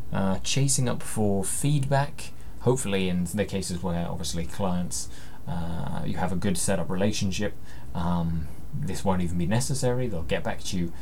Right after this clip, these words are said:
They'll have established when they're gonna get back to you. But in the cases where you do need to chase up, um, we'll probably amalgamate the next episode into chasing up for feedback and additionally, um, then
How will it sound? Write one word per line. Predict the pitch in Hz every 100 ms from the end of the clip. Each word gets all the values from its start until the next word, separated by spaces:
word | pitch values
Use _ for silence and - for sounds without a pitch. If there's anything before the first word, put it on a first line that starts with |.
| -
They'll | -
have | 92
established | 170 - 104 80 85 -
when | 87 87
they're | 85
gonna | 87 85
get | 85 82
back | 90 -
to | 92
you. |
But | 87 92 - - - 101
in |
the | 95
cases | 107 92 95
where | 95
you | 90
do | 82 117
need | 110 104
to | 95
chase | - 104 104
up, | 101 - - - - -
um, | 95 92 95 95 -
we'll | 104
probably | 98 135 113 98 98
amalgamate | 98 98 101 90 92 90
the |
next | 90 87 95
episode | - 101 92
into | 92 82 90 87 -
chasing | - 123 - 113 101
up | -
for | - 92
feedback | 131 135 127 120 - - - - -
and | 104 104 101 -
additionally, | 98 90 95 - 92 90 87 - - - -
um, | 85 82 82 87 87 95
then | 92 87 85